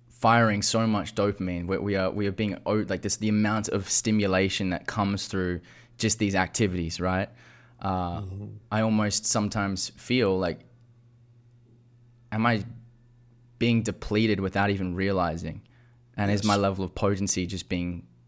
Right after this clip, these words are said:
Speaker 1: limited just because I'm
Speaker 2: Yes.
Speaker 1: using this? Yeah.
Speaker 2: Yes.
Speaker 1: <laughs>
Speaker 2: If you're even asking those questions, yes. So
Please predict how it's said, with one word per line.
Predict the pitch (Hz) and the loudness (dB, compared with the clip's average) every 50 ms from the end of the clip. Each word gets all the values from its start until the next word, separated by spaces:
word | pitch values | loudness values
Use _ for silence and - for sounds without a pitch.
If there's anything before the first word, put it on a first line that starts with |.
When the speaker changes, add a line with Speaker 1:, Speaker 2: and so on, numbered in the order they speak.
| - - - | -20 -12 -4
Speaker 1:
limited | - 110 123 160 165 160 - - - - - - _ _ _ _ _ | 0 0 2 2 0 0 -4 -8 -10 -12 -18 -20 _ _ _ _ _
just | - - 104 - - | -6 -6 -4 -2 -2
because | 107 - 107 101 | -2 0 0 0
I'm | 98 98 | 0 0
Speaker 2:
Yes. | 95 | 2
Speaker 1:
using | 92 98 104 101 101 92 85 92 | 2 2 2 0 0 -2 -4 -4
this? | - - - - - - - - _ _ _ _ _ _ _ | -4 -6 -8 -10 -12 -14 -16 -20 _ _ _ _ _ _ _
Yeah. | - 90 82 - - - - - - - - - | -8 -6 -6 -6 -8 -12 -16 -18 -20 -20 -20 -10
Speaker 2:
Yes. | - 107 107 - - - - - - | -6 -4 -4 -4 -4 -8 -8 -10 -12
Speaker 1:
<laughs> | - - - - - - - 101 - - - 110 - - - 80 - - 90 - - - - - - - - - - - 160 180 185 180 175 170 160 156 151 147 147 143 135 127 175 190 175 | -16 -16 -16 -18 -20 -16 -6 -4 -4 -2 -2 -4 -6 -8 -10 -12 -12 -12 -14 -14 -16 -18 -20 -20 -20 -20 -20 -20 -20 -16 -14 -14 -12 -10 -10 -10 -10 -12 -12 -14 -14 -12 -12 -8 -8 -4 4
Speaker 2:
If | - 151 147 135 135 | 8 8 8 8 8
you're | 139 143 139 135 | 8 8 8 8
even | - 139 139 143 135 135 127 123 - | 8 8 8 8 8 6 4 4 4
asking | 120 117 120 117 - - - 143 143 135 120 | 4 6 6 6 4 0 -2 -2 0 0 0
those | 117 117 113 104 - | 2 2 0 0 -2
questions, | - - 117 107 - - - 139 127 117 117 120 123 - - - - - _ _ _ _ _ _ - | -2 0 0 0 0 0 -2 -4 -4 -6 -6 -4 -4 -4 -4 -4 -6 -10 _ _ _ _ _ _ -4
yes. | 120 110 - - - - - - _ _ _ _ _ _ _ _ _ _ _ _ _ _ _ _ _ _ _ _ _ _ _ _ _ _ _ _ _ _ _ _ _ _ _ _ _ _ _ _ _ _ _ _ _ _ _ _ _ _ _ _ _ _ _ _ _ _ _ _ _ _ _ _ _ _ _ _ _ _ _ _ _ _ _ _ _ _ _ _ _ _ _ _ _ _ _ _ _ _ _ - | -2 -2 -2 -4 -8 -12 -12 -14 _ _ _ _ _ _ _ _ _ _ _ _ _ _ _ _ _ _ _ _ _ _ _ _ _ _ _ _ _ _ _ _ _ _ _ _ _ _ _ _ _ _ _ _ _ _ _ _ _ _ _ _ _ _ _ _ _ _ _ _ _ _ _ _ _ _ _ _ _ _ _ _ _ _ _ _ _ _ _ _ _ _ _ _ _ _ _ _ _ _ _ -2
So | - - - 143 139 139 139 139 - - | 0 4 6 8 8 8 6 4 0 -8